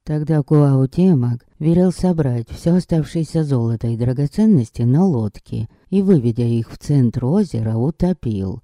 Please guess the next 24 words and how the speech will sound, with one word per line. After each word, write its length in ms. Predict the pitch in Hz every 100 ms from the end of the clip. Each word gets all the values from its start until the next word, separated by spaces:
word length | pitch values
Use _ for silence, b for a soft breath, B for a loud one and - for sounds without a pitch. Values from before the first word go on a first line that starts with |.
| _ -
Разрушил 680 | 196 190 233 254 - 117 117
он 200 | 117 127
и 100 | 151
дамбу, 680 | 180 180 107 98 101 101 -
затопив 640 | 127 165 185 208 135 117 -
часть 540 | 147 165 165 - -
Теночтитлана 1040 | - 151 160 - - 180 185 180 120 113 110
с 100 | -
наиболее 520 | 131 127 127 127 127
богатыми 520 | 131 131 131 135 139
домами, 680 | 135 139 139 110 - 110 113 _ _
и 120 | 135 123
лишь 240 | 131 131
затем 600 | 190 196 - 127 147 120
принял 400 | 139 135 117 113
предложение 840 | 120 117 117 110 139 196 190 147
о 60 | 135
мире. 600 | 143 107 101 110 104 113 _ _ _ -
Примечание 720 | 160 175 175 165 160 175 147
автора. 640 | 101 - - 113 113 110 _ _ _ _ _ _ _ _ _ _ _ _
Если 680 | 147 131 127 131 - 139 139
же 200 | 131 135
не 160 | 135
случится, 1120 | 131 139 139 - 127 120 123 - - 127 117